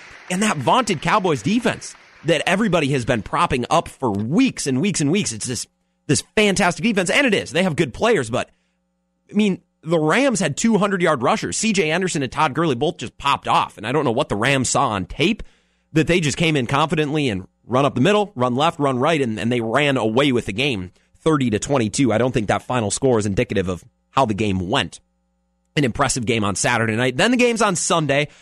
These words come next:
Uh, we have the Chargers and the Patriots, which I actually want to talk about coming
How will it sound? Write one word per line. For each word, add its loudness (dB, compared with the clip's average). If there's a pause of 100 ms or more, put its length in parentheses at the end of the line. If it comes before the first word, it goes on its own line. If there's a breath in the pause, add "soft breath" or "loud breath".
(160 soft breath)
Uh, 2
we 0
have 0
the 0
Chargers 0
and -4
the -6
Patriots, -2
which -2
I 0
actually -2
want 0
to -4
talk -2
about 0
coming -2